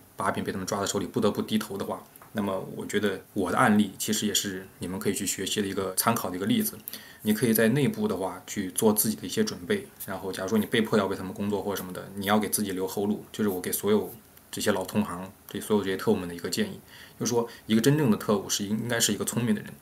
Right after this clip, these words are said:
他不要去盲目的去效忠或者盲目的被洗脑，他必须要明白你要保存一些材料，你要给自己准备一些后路，你要随时准备好跟老东家翻脸，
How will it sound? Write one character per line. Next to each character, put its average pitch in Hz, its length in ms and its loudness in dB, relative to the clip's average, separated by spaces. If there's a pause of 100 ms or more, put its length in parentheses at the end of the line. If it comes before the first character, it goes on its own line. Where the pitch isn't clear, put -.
他 - 100 4
不 113 100 6
要 113 80 8
去 110 120 2
盲 95 140 0
目 110 120 0
的 101 80 0
去 - 100 -2
效 101 220 4
忠 98 160 -2 (220)
或 107 120 2
者 95 80 0
盲 92 80 -4
目 98 120 -6
的 101 60 -4
被 104 120 0
洗 - 200 4
脑， 107 200 -2 (260)
他 - 80 2
必 120 140 4
须 120 100 4
要 113 80 6
明 90 240 -2
白 104 200 4 (240)
你 98 160 -4
要 107 280 4 (400)
保 95 160 0
存 - 160 4
一 104 60 6
些 104 160 4
材 - 240 0
料， 104 240 0 (240)
你 98 140 -4
要 98 160 2
给 92 140 -4
自 - 140 0
己 95 220 -6
准 90 180 -4
备 95 120 0
一 - 20 0
些 98 140 0
后 95 240 0
路， 95 160 -6 (300)
你 104 60 2
要 101 120 4
随 - 160 4
时 107 100 4
准 98 160 -4
备 101 80 4
好 90 140 -4
跟 98 160 -2
老 90 120 -6
东 98 160 -6
家 98 80 -2
翻 101 220 0
脸， - 160 -6